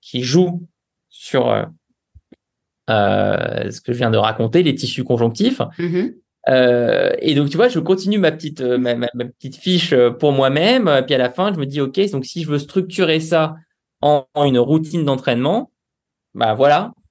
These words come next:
Speaker 1: euh, une séquence avec, euh, cinq premières minutes, on fait ça, les dix minutes d'après, on fait ça, les dix minutes encore après, on fait ça. » Et là, tu vois, je l'ai fait sur la souplesse, mais en fait, je me dis que j'adorerais le faire sur le sommeil, j'adorerais le faire sur, sur plein de choses, parce que,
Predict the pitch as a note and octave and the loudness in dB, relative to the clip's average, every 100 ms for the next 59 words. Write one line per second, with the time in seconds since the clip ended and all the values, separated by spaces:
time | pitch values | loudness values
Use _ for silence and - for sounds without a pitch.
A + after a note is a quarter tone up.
0 | _ _ _ - B2+ A#2+ G#2+ G#2 G#2 G#2+ | _ _ _ -8 0 0 0 -4 -8 -10
1 | - - - - - _ - C#3 C3+ B2+ | -10 -10 -12 -12 -14 _ -8 -2 -2 0
2 | C3 E3+ F#3 B2 C#3 B2+ A2+ - - - | 2 2 2 0 0 -2 -4 -8 -10 -6
3 | C#3+ D3 C3 C3+ D3 B2 A#2+ - D3+ E3 | -4 0 0 0 0 -4 -6 -2 0 0
4 | A#2+ B2 C3 B2+ A#2+ - B2 - A2 - | -2 -4 -2 0 -2 -2 -4 -4 -8 -4
5 | C#3+ D3+ A#2 B2 B2+ A2 A2 A2 C3 B2 | -2 -2 -2 -4 -4 -4 -6 -6 -6 -4
6 | B2 B2 - - - - - - D3+ G3+ | -4 -4 -8 -20 -20 -20 -6 0 2 2
7 | F#3 D3+ D#3 F3 F3 C#3 C#3 D#3+ A#3+ B3 | 2 2 2 2 2 0 0 -2 0 0
8 | D3+ A#2+ E3 D3 C3 E3+ C3+ A2+ A2+ A#2+ | 0 -2 -2 -2 0 0 0 0 0 -2
9 | C3 C3 - D#3 - A#2 - - A#2 D#3 | -2 -4 -2 -2 -2 -4 -2 -4 0 0
10 | D#3 B2+ A#2+ A#2+ A#2+ C3+ B2+ A#2+ - - | 0 0 -2 -2 -2 -4 -4 -8 -10 -18
11 | _ _ _ - B2+ - D#3 D3 F3 A3 | _ _ _ -4 -4 -2 0 0 2 2
12 | - A#2 - B2 | 2 -2 0 -2